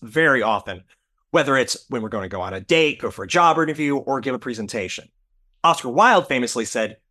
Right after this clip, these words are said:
"Be yourself, everyone else is already taken." According to one estimate, the vast majority of college commencement speeches include the advice to be yourself. Psychology Today ran a piece titled "Why Being Yourself is Always the Best Option,"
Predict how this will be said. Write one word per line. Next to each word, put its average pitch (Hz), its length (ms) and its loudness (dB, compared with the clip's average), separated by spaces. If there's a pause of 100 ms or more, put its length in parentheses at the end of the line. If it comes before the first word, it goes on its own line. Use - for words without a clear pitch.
"Be 254 100 2
yourself, 151 640 2
everyone 143 340 0
else 117 220 -4
is 110 80 -12
already 101 400 -6
taken." 82 460 -16 (720)
According 180 300 4
to 127 60 -4
one 160 200 6
estimate, 117 400 -2
the 135 60 -10
vast 160 240 0
majority 156 400 -2
of 127 100 -4
college 135 400 -2
commencement 165 480 -4
speeches - 440 -10
include 262 540 0
the 220 100 4
advice 110 400 -2
to 95 220 -8 (180)
be 120 100 0
yourself. 95 600 -6 (380)
Psychology 151 520 2
Today 139 540 0 (160)
ran 135 220 0
a 127 40 -2
piece 127 280 -6
titled 117 440 -4
"Why 131 180 0
Being 143 220 -4
Yourself 147 440 -2
is 123 140 -8
Always 151 360 -2
the 139 60 -8
Best 113 260 -6
Option," 139 480 -4